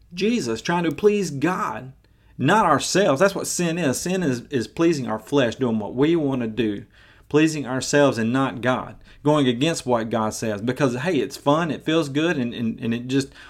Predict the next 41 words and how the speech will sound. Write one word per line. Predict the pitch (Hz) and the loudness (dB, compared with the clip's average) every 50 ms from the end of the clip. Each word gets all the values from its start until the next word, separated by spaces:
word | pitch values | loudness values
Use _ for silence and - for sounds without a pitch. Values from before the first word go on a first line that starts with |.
| - - | -6 -2
we | 127 139 | 0 2
just | 139 160 - | 2 2 2
love | 120 131 156 240 247 - | 4 6 6 6 4 2
it. | - - - - - - - - - - - - - - - - - - - _ - - _ _ _ _ _ _ _ - | 0 -6 -14 -18 -20 -20 -20 -20 -20 -18 -18 -18 -18 -18 -20 -20 -20 -20 -20 _ -20 -20 _ _ _ _ _ _ _ 0
But | 117 143 160 151 120 113 - - _ _ _ _ _ _ _ _ _ _ _ _ _ _ - | 2 4 6 4 4 2 -2 -10 _ _ _ _ _ _ _ _ _ _ _ _ _ _ -2
we | - 123 139 | 2 6 6
have | 139 120 110 110 | 6 6 4 0
died | 131 131 143 160 170 147 120 113 | -2 -2 -2 -2 -2 -2 -2 -2
to | 110 110 | -4 -6
the | 113 110 | -6 -8
power | - - 135 143 147 139 127 117 | -8 -6 -6 -4 -4 -4 -4 -4
of | 110 - | -4 -6
sin, | - - 156 151 120 | -6 -6 -4 -2 -2
and | 113 113 | -2 -2
we're | 131 139 | -2 -4
to | 135 - 123 | -4 -4 -2
no | 120 123 | 0 0
longer | 127 131 135 131 131 120 117 107 | 0 0 0 -2 -2 -4 -4 -4
live | 107 110 123 147 190 190 131 110 107 101 - - _ _ _ _ _ - | -2 -2 0 0 0 0 0 -2 -4 -6 -10 -16 _ _ _ _ _ -6
in | 135 123 123 | -6 -4 -4
sin | - - - 175 214 254 127 110 107 - - - 127 | -4 -6 -4 -4 -4 -4 -4 -6 -8 -10 -10 -6 -4
because | 127 123 - 139 123 | -2 0 2 0 0
we | 117 135 156 160 | 2 2 2 2
have | 151 127 | 2 2
accepted | 123 123 - - - 196 220 214 - 135 123 | 0 -2 -2 0 0 0 0 0 -2 -8 -6
Jesus | 117 127 127 123 110 104 101 90 | -2 -2 0 0 -2 -4 -6 -10
Christ. | - - 120 110 107 104 - | -8 -4 -4 -2 -2 -4 -2
We've | 120 131 135 131 | -2 -2 -2 0
been | 123 147 139 123 110 | 0 0 0 2 2
buried | 147 165 202 240 | 2 2 2 2
with | 226 165 143 123 | 2 2 2 2
him | 127 123 117 | 2 2 0
in | 113 113 | 0 0
baptism. | 107 120 113 113 113 - 123 101 107 110 | 2 2 2 2 0 -2 -4 -2 -2 -2
We've | 117 135 143 | 0 0 0
been | 151 170 165 156 | 0 -2 -2 -2
filled | - - 202 226 240 220 | 2 4 4 4 6 6
with | 220 202 147 | 4 4 6
his | 139 131 - | 4 0 0
Holy | 127 117 113 107 | 0 0 -2 -2
Spirit. | - - 120 110 - | -4 -4 -2 -2 -4